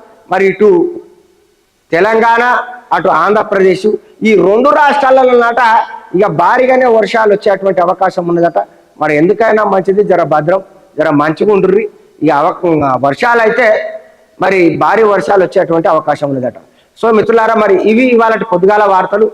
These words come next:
ఇలాంటి వార్తలు ఎప్పటికప్పుడు ప్రజల పక్షాన ప్రశ్నించే గొంతుగా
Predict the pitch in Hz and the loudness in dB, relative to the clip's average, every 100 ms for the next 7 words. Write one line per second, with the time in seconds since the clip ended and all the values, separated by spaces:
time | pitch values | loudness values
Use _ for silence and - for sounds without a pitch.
0 | - - - 185 254 277 262 247 240 247 | -8 -20 -2 0 2 2 2 2 0 0
1 | 254 240 202 233 233 226 202 226 233 190 | 2 2 2 -2 -2 -2 -2 -2 -2 -2
2 | 175 233 233 202 - 202 202 - - - | 0 0 0 -2 -2 -2 -2 -4 -12 -20
3 | _ - 196 202 285 285 277 269 220 233 | _ -6 -4 -2 0 2 2 0 0 0
4 | 240 240 233 | 0 0 0